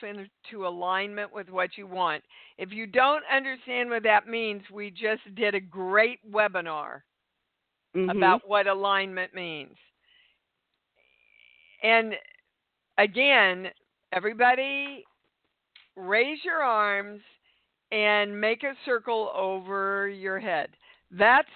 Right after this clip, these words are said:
Speaker 1: the inner, that's the universe. And you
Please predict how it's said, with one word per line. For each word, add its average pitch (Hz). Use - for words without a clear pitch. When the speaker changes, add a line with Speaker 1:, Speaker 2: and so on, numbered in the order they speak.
Speaker 1:
the 311
inner, 220
that's 254
the 349
universe. 185
And 214
you 233